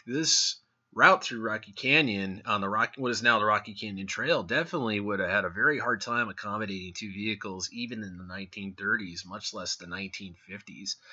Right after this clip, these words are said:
So it, it's kind of neat. Uh, really, you don't see things like this this often where you find kind of just this magnitude of an oddity that would, you know, affect something like the U S route system.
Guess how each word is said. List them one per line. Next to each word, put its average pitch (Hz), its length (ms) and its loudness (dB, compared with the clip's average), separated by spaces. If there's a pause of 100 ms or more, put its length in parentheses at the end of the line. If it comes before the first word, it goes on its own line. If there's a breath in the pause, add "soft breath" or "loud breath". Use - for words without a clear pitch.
(520 loud breath)
So 147 180 4
it, 156 120 6
it's 208 420 2
kind 392 320 4
of 254 140 4
neat. 131 480 4
Uh, 120 300 6
really, 190 280 4
you 165 120 6
don't 269 220 4
see 208 320 0
things 156 320 2
like 117 200 4
this 123 260 0
this 120 200 0
often 113 420 2
where 101 120 0
you 101 100 -2
find 110 560 0
kind 127 220 -2
of 110 80 0
just 110 280 0
this 110 360 4 (640 loud breath)
magnitude 117 1040 2
of 104 160 0
an 104 100 -2
oddity 98 600 2
that 95 320 -4
would, 101 440 -2
you 110 180 -8
know, 98 380 -6 (140)
affect 143 320 -4
something 117 320 -2
like 107 160 -4
the 107 80 -10
U 104 260 -4
S 98 160 -6
route 117 260 2
system. 95 580 -4